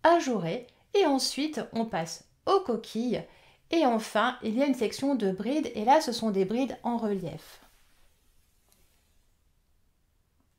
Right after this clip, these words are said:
Voilà, j'espère que vous voyez le relief. Alors pourquoi ce châle s'appelle Florilège ? Eh bien tout simplement, comme j'ai dit, c'est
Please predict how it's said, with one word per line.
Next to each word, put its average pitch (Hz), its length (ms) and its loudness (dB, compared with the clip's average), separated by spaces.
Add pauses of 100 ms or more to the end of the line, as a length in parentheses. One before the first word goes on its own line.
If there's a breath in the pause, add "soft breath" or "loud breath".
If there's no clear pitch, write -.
(240)
Voilà, 214 220 -6 (100)
j'espère 226 300 -12
que - 80 -10 (400)
vous 208 120 -8
voyez 202 520 -4
le 220 140 0
relief. 190 580 -6 (1000 loud breath)
Alors 269 180 4
pourquoi 415 240 2
ce 320 120 -2
châle 302 240 0
s'appelle 247 320 0
Florilège ? 208 640 -4
Eh 190 60 -4
bien 196 160 -2
tout 202 120 -6
simplement, 226 460 0
comme 208 200 -2
j'ai 202 160 -4
dit, 285 200 -4 (280 loud breath)
c'est 311 340 -6